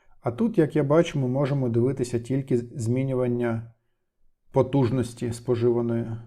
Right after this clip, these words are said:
І це, мені здається, не дуже зручно. Саме тому я не використовую такі додатки,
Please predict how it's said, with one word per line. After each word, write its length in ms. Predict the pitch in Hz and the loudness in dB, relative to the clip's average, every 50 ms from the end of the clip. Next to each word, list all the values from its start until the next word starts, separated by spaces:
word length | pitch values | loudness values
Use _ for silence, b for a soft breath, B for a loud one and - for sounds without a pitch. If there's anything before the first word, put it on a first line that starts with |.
| - _ _ _ _ | -20 _ _ _ _
І 80 | 123 | -8
це, 300 | 117 - - 175 180 185 | -8 4 8 10 10 10
мені 400 | 185 175 151 139 135 135 147 147 | 10 8 4 2 0 2 2 0
здається, 480 | 135 123 123 123 123 135 127 123 - 127 | 2 4 4 6 6 4 2 0 0 -2
не 120 | 120 120 | 0 0
дуже 280 | 120 120 131 120 120 123 | 0 0 0 2 2 0
зручно. 540 | 113 113 113 113 110 - - - 104 104 - - | 0 0 -2 -2 -2 -4 -8 -8 -8 -8 -10 -12
Саме 360 | - - - 143 135 127 123 | -6 2 2 2 2 2 -2
тому 320 | 117 123 135 160 175 170 | -2 0 2 4 4 4
я 140 | 139 127 127 | 6 4 2
не 220 | 123 123 139 147 139 | 2 2 2 2 2
використовую 800 | 123 123 123 131 123 120 117 - - 131 120 110 113 117 113 | 2 2 0 0 -2 -2 -4 -2 -2 -2 0 0 0 -2 -2
такі 300 | 113 120 117 117 - 120 | -2 -4 -8 -4 -4 -2
додатки, 580 | 110 117 113 135 170 190 175 - - 160 156 | -2 -2 0 0 -2 -2 -2 -4 -4 -4 -4